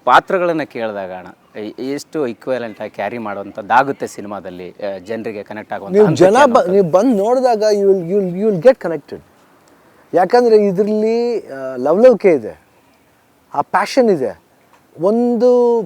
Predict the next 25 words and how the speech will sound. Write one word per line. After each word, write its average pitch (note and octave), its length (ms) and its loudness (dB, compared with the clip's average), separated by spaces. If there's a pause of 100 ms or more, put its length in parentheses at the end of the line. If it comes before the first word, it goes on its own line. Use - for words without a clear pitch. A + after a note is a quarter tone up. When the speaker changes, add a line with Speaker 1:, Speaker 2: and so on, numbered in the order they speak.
Speaker 2:
ಕನ್ನಿಂಗ್‌ನೆಸ್ A#3+ 480 2
ಇದೆ, G#2 280 -8 (920)
and C4 180 0 (760)
ಈ E3+ 140 0
ಕನ್ನಿಂಗ್‌ನೆಸ್ C4+ 640 2
ಹೋಗ-, G3+ 560 8
ಹೋದಾಗ E3+ 380 4 (1000)
ಆ G#3+ 100 2
ವಿನ್ನಿಂಗ್‌ನೆಸ್ G#3+ 520 6
ಇದೆ. G2 220 -14 (680)
So G#3+ 80 6 (120)
everything D#4 400 6
is A3+ 140 6
getting B3+ 240 6
connected. E3+ 460 2 (280)
ಆದ್ರಿಂದ C4 340 4
ನೀವು A#3+ 120 4
ಸಿನಿಮಾ C#4 260 4
ಬಂದು D4 160 4
ನೋಡಿದಾಗ A3+ 240 2
ಹಂಡ್ರೆಡ್ A3+ 300 -2
ಪರ್ಸೆಂಟ್ F3 560 0
ಪ್ರಭು F3 220 -4
ಸರ್ದಾಗಲಿ G#3 360 0
ನಮ್ದು, G3 360 -6